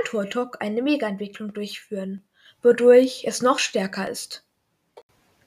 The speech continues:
Turtok hat auch in Pokémon Schwert und Schild eine Dynamax-Form bekommen. In seiner Dynamax-Form ist es fünfundzwanzig Meter groß.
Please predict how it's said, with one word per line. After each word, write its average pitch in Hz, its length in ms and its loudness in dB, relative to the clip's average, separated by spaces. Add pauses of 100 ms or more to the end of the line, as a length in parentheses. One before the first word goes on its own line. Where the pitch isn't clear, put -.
(540)
Turtok 254 680 8
hat 453 220 8
auch 220 460 4 (320)
in 381 100 4 (100)
Pokémon 339 380 2
Schwert 247 260 -4
und 220 140 -8
Schild 214 420 0 (220)
eine 269 200 4
Dynamax-Form 202 840 0
bekommen. 196 480 -12 (760)
In 269 120 -4
seiner 226 200 2
Dynamax-Form 247 920 2
ist - 220 -2
es 339 120 -4
fünfundzwanzig 254 760 -4
Meter 214 300 -8
groß. 208 420 -10